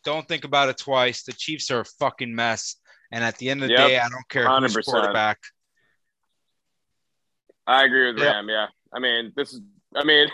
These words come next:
Speaker 2: <laughs> if you want to fade the Packers, I mean, just take Jordan Love if you hate Rodgers that <laughs> much. Like, I want, I
Speaker 1: Yeah.
Speaker 2: want to see Jordan Love do really well this game.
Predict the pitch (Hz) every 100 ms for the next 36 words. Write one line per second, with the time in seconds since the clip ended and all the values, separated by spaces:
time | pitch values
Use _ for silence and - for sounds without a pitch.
0 | - - - - - 190 208 185 - 185
1 | 180 147 165 180 185 147 135 _ _ _
2 | _ - 156 156 139 160 - 196 175 196
3 | 185 160 185 175 143 143 151 143 143 156
4 | 139 120 135 135 - 190 - - - 196
5 | 180 - 196 - - - - 175 175 156
6 | 190 - - 185 175 190 175 180 151 170
7 | 180 160 180 175 143 - 127 113